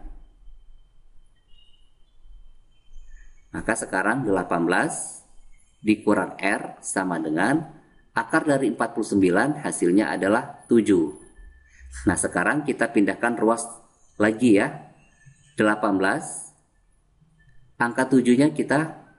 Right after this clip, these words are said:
pindahkan ke ruas sebelah kiri menjadi min tujuh, ya. Sama dengan R-nya kita pindahkan ke ruas sebelah kanan menjadi R. Atau kita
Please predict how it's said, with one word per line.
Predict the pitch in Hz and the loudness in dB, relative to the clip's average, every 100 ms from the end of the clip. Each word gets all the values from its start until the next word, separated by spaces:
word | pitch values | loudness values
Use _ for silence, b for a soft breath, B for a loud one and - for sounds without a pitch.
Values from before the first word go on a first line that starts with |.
| - | -2
pindahkan | 120 107 107 131 131 | 2 2 0 -2 0
ke | 110 | 2
ruas | 120 - | 2 0
sebelah | 101 107 | -2 0
kiri | 107 104 135 | 2 4 4
menjadi | 123 95 98 113 | 4 4 4 4
min | 107 131 170 180 - | 6 4 0 -4 0
tujuh, | 95 110 98 | 2 4 4
ya. | 85 113 85 - - - | 4 -2 -4 -12 -20 -20
Sama | - - 98 95 | -10 -4 -2 0
dengan | 85 87 110 156 156 B B B | -2 2 2 2 -2 B B B
R-nya | - 95 95 120 131 | -4 -2 0 0 0
kita | 98 - 120 143 | -2 0 -2 0
pindahkan | 101 92 90 117 120 | -2 0 0 -2 0
ke | 95 | 0
ruas | 104 107 | 2 0
sebelah | 87 98 113 - - - | 0 0 0 -4 -14 -4
kanan | 92 95 87 85 | 2 2 2 -2
menjadi | 87 104 - | 0 0 0
R. | 92 90 - - - B B B B B | -2 -4 -4 -16 -20 B B B B B
Atau | 95 - 120 | -4 0 -2
kita | 104 98 107 147 - - | -2 -2 -2 -2 -6 -12